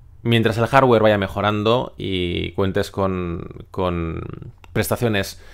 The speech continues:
más capaces, eh, para mí eso es lo más importante. Eso sí,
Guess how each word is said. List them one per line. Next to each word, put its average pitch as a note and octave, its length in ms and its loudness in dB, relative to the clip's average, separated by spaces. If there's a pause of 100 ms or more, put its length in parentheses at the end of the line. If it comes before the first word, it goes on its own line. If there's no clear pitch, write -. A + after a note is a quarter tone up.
(200)
más G2+ 340 0
capaces, G#2+ 720 2
eh, E2+ 420 -4
para F#2 140 2
mí F2+ 140 0
eso G2 200 -4
es F#2+ 120 -6
lo F#2 120 -2
más F2 160 -2
importante. E2+ 480 -4
Eso C#3+ 140 -2
sí, B2+ 220 2